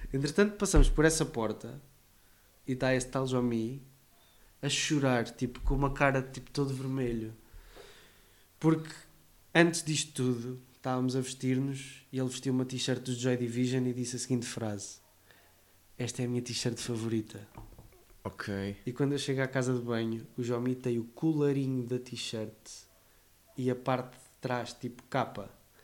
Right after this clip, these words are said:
Speaker 1: A parte da frente
Speaker 2: Foi-se.
Speaker 1: desapareceu. Alguém,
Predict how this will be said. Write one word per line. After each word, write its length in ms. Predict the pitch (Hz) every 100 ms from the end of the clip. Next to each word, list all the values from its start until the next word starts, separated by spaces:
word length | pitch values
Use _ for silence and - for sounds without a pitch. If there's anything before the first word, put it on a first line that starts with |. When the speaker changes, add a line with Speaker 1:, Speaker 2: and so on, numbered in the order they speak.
| - -
Speaker 1:
A 80 | 123
parte 360 | - 143 -
da 100 | 135
frente 440 | 131 131 131 131 - - - -
Speaker 2:
Foi-se. 420 | - - 98 - - -
Speaker 1:
desapareceu. 760 | 120 135 135 131 135 117 107 - - _ - - - - - - -
Alguém, 720 | 139 139 135 139 143 135 143